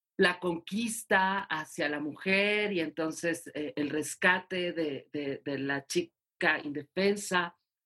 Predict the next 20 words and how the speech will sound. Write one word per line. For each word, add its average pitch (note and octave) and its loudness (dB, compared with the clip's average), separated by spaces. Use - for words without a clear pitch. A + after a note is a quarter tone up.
incluso A3 4
hasta F#3+ 2
cómo G#3 -2
los E3+ 0
roles F#3 2
en, D3+ -4
en, C#3+ -2
en, C#3 -2
en C#3 -2
las C#3+ -4
relaciones, D3+ 2
cómo A#3 4
se G#3+ 0
armaba F3 4
una F3 4
relación, C#3 -2
quién A3 4
ligaba G3+ 6
a G3 -4
quién, F#3 2